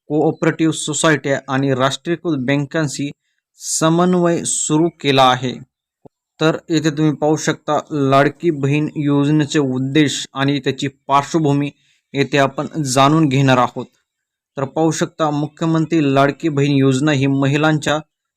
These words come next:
आर्थिक सक्षमीकरणासाठी सुरू करण्यात आलेली ही योजना आहे. तर, अ, प्रत्येक महिन्याला पात्र लाभार्थी महिलांच्या खात्यात दीड हजार रुपये जमा केले जातात.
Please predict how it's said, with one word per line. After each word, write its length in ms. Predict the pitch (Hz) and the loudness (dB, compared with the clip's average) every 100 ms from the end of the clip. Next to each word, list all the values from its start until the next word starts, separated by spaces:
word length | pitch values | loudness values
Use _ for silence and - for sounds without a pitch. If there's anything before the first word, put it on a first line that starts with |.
| _ - | _ -2
आर्थिक 540 | 143 170 _ 202 202 - - | -2 -2 _ -8 -8 -10 -6
सक्षमीकरणासाठी 1160 | - 156 156 170 160 156 143 143 139 135 147 | -4 -4 -2 0 0 0 -2 -2 -2 -4 -6
सुरू 300 | - - 156 | -6 -4 -2
करण्यात 440 | 151 139 139 131 151 | -2 -2 -2 -2 0
आलेली 260 | 139 139 | 0 0
ही 240 | 131 135 143 _ _ _ - | -2 -4 -8 _ _ _ -6
योजना 500 | 131 135 135 147 127 | 0 2 4 4 2
आहे. 260 | - 123 117 _ _ _ _ _ _ _ _ - | 0 -10 -14 _ _ _ _ _ _ _ _ 0
तर, 200 | 151 156 - | 2 2 -2
अ, 100 | 160 | -4
प्रत्येक 680 | 139 - 156 151 180 - - | -4 -2 -4 -2 -4 -4 -4
महिन्याला 680 | 165 151 147 160 151 135 113 - - | 0 2 2 4 4 4 2 -4 -4
पात्र 380 | 147 139 165 | -2 -2 -2
लाभार्थी 800 | 151 143 135 143 143 - 151 156 _ _ _ _ | 4 4 6 4 0 -4 -10 -10 _ _ _ _
महिलांच्या 600 | 131 139 143 156 175 160 151 | -2 2 4 4 2 0 -4
खात्यात 320 | 139 120 135 127 - | -4 -2 -2 -2 -12
दीड 460 | 139 127 156 180 | -8 0 4 6
हजार 360 | 175 135 127 139 | 4 0 0 2
रुपये 420 | 135 131 135 127 | 0 -2 -4 -4
जमा 360 | 131 131 135 151 | -2 0 2 0
केले 280 | 131 127 120 | 0 -2 -2
जातात. 320 | 120 - | -4 -6